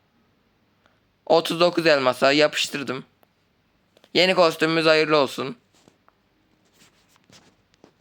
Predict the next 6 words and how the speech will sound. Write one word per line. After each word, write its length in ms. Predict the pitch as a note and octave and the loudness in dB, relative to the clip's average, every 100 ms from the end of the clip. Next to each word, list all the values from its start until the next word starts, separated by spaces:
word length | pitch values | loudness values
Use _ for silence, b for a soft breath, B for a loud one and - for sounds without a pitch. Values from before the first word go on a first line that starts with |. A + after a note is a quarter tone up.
| _ _ _ _ _ - - _ _ _ _ _ | _ _ _ _ _ -20 -20 _ _ _ _ _
Bir 120 | - E3+ | -2 0
sürü 260 | - D#3+ | 0 0
hiper 240 | D#3 D3 D3 | 0 0 0
şarj 320 | - C#3+ - | 0 -2 0
falan 260 | C3+ C#3 | 0 0
geldi. 380 | C3+ B2+ A#2+ C3+ | 0 -4 -6 -8